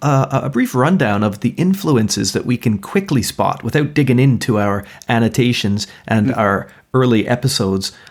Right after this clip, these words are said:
Speaker 1: Um, what comes to mind? Uh, we'll go tat for tat, okay? So I'll start off. Sherlock Holmes influences, or, or the Moonstone influences in Sherlock Holmes. I will start with, um, something I've already said, the,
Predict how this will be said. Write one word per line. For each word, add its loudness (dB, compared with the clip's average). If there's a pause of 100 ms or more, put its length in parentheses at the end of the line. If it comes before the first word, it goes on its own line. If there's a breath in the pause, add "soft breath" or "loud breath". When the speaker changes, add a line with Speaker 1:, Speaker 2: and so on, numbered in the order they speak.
(240 loud breath)
Speaker 1:
Um, 2
what -2
comes 0
to -2
mind? 0
Uh, -2
we'll 2
go 2
tat -2
for -6
tat, -2
okay? -2
So -2
I'll 2
start 0
off. 0 (320 loud breath)
Sherlock 2
Holmes 4
influences, 0 (420 soft breath)
or, -2
or 0
the 2
Moonstone 2
influences 0
in 0
Sherlock -2
Holmes. -4 (260 loud breath)
I 2
will 4
start 0
with, 0 (380 loud breath)
um, 2 (140)
something -2
I've 0
already 2
said, -4
the, -2